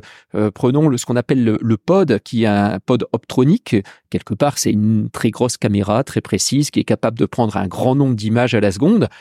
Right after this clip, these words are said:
Mais qui dit énormément d'images à la seconde fait que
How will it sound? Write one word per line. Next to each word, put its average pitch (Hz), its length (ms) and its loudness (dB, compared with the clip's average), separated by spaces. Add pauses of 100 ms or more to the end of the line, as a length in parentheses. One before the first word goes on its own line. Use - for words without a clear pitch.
(260)
Mais - 80 0
qui - 180 -12
dit 175 220 0
énormément 151 680 2
d'images 120 360 -2
à 104 80 2
la 117 100 2
seconde 180 380 2
fait 165 200 0
que 120 200 2